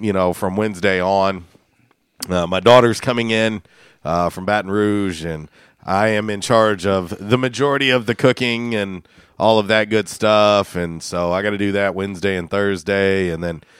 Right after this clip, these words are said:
Friday make my way to Mobile, Alabama,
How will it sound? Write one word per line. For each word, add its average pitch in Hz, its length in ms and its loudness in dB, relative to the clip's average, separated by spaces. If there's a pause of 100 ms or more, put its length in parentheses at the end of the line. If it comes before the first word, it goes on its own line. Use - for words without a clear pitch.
(160)
Friday 107 580 4
make 107 240 -4
my 110 160 2
way 104 360 2
to 101 140 -10
Mobile, 101 420 0
Alabama, 101 840 2